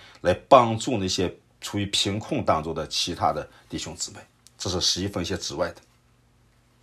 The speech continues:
呃，在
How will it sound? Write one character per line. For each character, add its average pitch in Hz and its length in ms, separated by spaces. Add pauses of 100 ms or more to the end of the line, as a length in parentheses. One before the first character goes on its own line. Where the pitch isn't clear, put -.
(1600)
呃， - 100
在 127 580